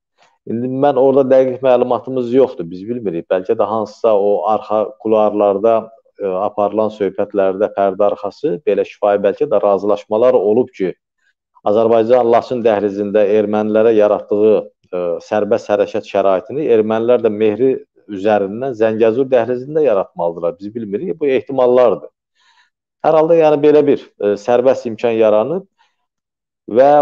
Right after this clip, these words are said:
bu on noyabr sazişindən əlavə olaraq da, e,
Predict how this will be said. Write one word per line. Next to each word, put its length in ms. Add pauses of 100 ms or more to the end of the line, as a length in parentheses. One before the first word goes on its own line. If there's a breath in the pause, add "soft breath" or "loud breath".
(140)
bu 120 (100)
on 160
noyabr 480 (260)
sazişindən 720
əlavə 460
olaraq 500 (100)
da, 300 (240)
e, 120